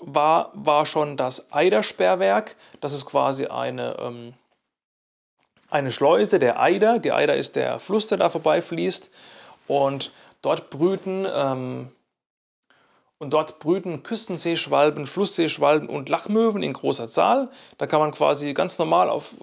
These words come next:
asphaltiertem Weg rumlaufen und ist dann direkt, ähm, neben dieser Brutkolonie. Da kann man ganz tolle Bilder machen. Flugfotos, die sind zwar sehr schwierig zu realisieren dort, ähm,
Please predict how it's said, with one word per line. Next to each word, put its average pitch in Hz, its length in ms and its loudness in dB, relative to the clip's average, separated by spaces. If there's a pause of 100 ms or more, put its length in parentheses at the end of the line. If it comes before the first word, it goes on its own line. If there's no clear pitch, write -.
asphaltiertem 160 640 -2
Weg 147 240 0
rumlaufen 196 580 2 (300)
und 143 80 -2
ist 156 160 0
dann 139 100 0
direkt, 143 480 -2
ähm, 147 360 0
neben 160 260 2
dieser 139 220 0
Brutkolonie. 202 640 -2
Da 175 100 2
kann 147 140 -4
man 135 120 -2
ganz 156 220 -2
tolle 147 240 0
Bilder 202 220 2
machen. 190 340 0 (240)
Flugfotos, 208 800 2
die 160 100 -6
sind 147 200 -6
zwar 135 180 0
sehr 123 260 -2
schwierig 214 480 -2
zu 151 100 -4
realisieren 143 500 0
dort, 226 300 2 (480)
ähm, 147 420 0